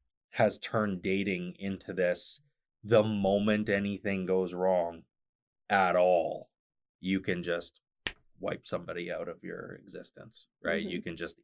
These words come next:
Speaker 1: erase somebody off your phone, and that's the end of it.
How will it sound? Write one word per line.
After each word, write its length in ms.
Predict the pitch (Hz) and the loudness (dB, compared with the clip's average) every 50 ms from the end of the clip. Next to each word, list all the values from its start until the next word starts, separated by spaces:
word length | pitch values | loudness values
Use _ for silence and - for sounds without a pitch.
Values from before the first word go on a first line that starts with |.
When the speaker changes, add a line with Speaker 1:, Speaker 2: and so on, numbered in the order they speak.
| _ 95 | _ -10
Speaker 1:
erase 440 | 87 87 87 87 85 85 82 - - | -8 -6 -4 -2 -2 -2 -4 -6 -8
somebody 380 | - 90 85 85 80 85 85 85 | -8 -8 -10 -10 -10 -10 -8 -6
off 180 | 85 82 82 - | -6 -6 -6 -8
your 120 | - 82 80 | -12 -14 -12
phone, 340 | - 87 87 87 87 87 - _ _ _ _ _ _ _ _ _ _ - | -12 -12 -12 -14 -16 -18 -20 _ _ _ _ _ _ _ _ _ _ -8
and 160 | 90 87 85 | -6 -4 -4
that's 180 | 80 78 - - | -6 -8 -8 -10
the 120 | - - 87 | -10 -12 -12
end 160 | 85 82 82 | -12 -12 -8
of 80 | 80 | -4
it. 220 | 87 87 87 85 | -4 -4 -4 -4